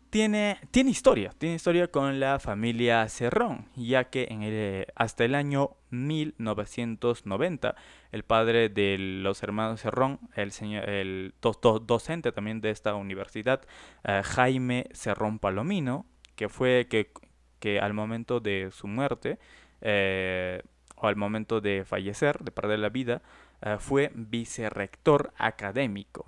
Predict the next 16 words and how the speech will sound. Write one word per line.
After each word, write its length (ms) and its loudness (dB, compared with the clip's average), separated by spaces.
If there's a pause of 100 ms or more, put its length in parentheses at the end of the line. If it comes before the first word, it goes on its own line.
en 200 -8
esta 340 -4
universidad, 540 -4
en 200 -8
la 100 -8
U 220 -8
N 260 -10
S 260 -12
P. 280 -4 (520)
Y, 320 0
em, 680 2 (1120)
hasta 680 6
que, 280 -2 (480)
hasta 420 2
que, 260 2
eh, 460 0